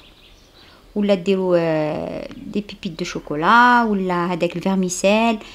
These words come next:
كي تعود مازالت ما طابتش، تصبوا عليها شويه من الفيرميسيل. نتوما واش تحبوا؟ شوفوا، آه، هذه اللي درناها، آه، مع الريش،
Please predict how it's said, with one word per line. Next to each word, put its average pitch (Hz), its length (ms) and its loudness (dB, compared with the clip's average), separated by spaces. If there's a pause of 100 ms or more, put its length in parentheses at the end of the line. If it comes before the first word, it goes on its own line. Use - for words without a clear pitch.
(200)
كي - 100 -14
تعود 202 340 0
مازالت 196 420 2
ما 185 60 -4
طابتش، 185 380 -4
تصبوا - 360 -10
عليها 175 220 -4
شويه 175 220 -4
من 170 80 -4
الفيرميسيل. 175 600 -2 (340)
نتوما 403 240 0
واش 349 180 2
تحبوا؟ - 460 -2 (420)
شوفوا، 247 420 -2 (600)
آه، 170 220 -2
هذه 185 280 0
اللي 190 400 0
درناها، 175 680 -2 (100)
آه، 156 580 -6
مع 156 200 -6
الريش، 226 440 -2